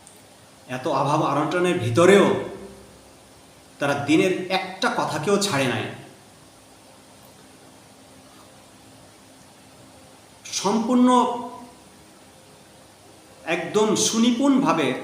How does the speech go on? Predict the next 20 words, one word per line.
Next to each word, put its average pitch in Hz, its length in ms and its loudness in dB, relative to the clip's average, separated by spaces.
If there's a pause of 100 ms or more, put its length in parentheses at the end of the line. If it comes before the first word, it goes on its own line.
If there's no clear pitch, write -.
তারা 139 140 -4
দিনের 151 300 0
সব 247 200 -2
হুকুমকে 175 680 -4 (540)
পুরা 160 160 6
করছেন। 123 380 -2 (1600)
সেই - 180 2
মজমা 165 440 2
কোথায়? 110 400 -6 (1400)
সেই 175 200 -2
মজমা 156 440 0
আজকে 180 280 -2
মিলানো 135 400 0
চাই। 101 180 -6 (1500)
সে 170 220 -4
সাহাবা 165 400 0
একরামের 180 560 -2 (920)
কোরআনের 143 440 2 (360)
তালিম, 131 400 0 (260)
হাদিসের 131 440 -4